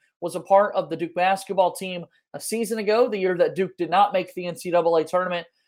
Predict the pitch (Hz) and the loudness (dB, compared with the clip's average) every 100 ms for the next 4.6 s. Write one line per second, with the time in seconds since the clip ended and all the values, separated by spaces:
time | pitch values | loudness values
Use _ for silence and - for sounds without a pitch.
0 | _ 180 165 180 180 180 175 160 - 175 | _ -6 0 0 0 0 -2 -4 -8 -8
1 | 156 156 151 160 196 196 - _ _ 160 | -2 0 0 0 0 0 -4 _ _ -6
2 | 170 202 208 156 202 208 180 - 196 170 | 2 4 4 2 -2 -2 -6 -6 -6 -6
3 | 175 180 180 175 180 180 - 170 156 180 | -6 -2 0 0 -2 -4 -4 0 4 4
4 | 180 160 170 175 165 | 4 2 4 4 2